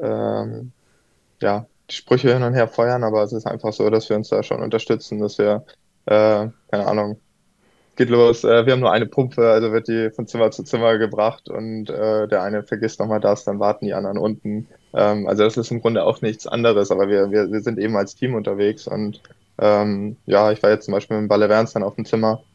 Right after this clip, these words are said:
und dann, dann, dann rufen, klingeln die Eltern noch durch, äh, am, am Abend vorher und,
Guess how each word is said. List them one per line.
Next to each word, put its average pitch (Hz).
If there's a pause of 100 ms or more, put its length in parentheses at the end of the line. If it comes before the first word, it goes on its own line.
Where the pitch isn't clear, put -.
(340)
und 104
dann, 104
dann, 110
dann 120
rufen, 120
klingeln 120
die 104
Eltern 107
noch 107
durch, 110
äh, -
am, 107
am 104
Abend 104
vorher 107
und, 104